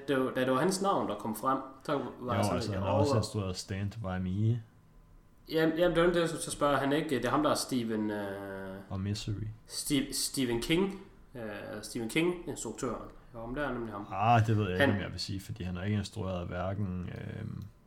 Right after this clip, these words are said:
Speaker 2: The Green Mile eller Shawshank.
Speaker 1: Nej, men han tilbyder at købe den.
Speaker 2: Okay.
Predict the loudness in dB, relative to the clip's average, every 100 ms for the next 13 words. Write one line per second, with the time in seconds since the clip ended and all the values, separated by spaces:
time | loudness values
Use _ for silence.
0 | -20 -20 -20 -18 -12 -8 -4 0 2 0
1 | -2 -6 -8 -8 -6 -4 -4 -6 -6 -6
2 | -6 -6 -10 -12 -16 -20 -20 -20 -20 -20
3 | -20 -20 -14 -8 -2 -2 -2 0 2 2
4 | 2 0 -6 -6 -18 -16 -8 -6 -6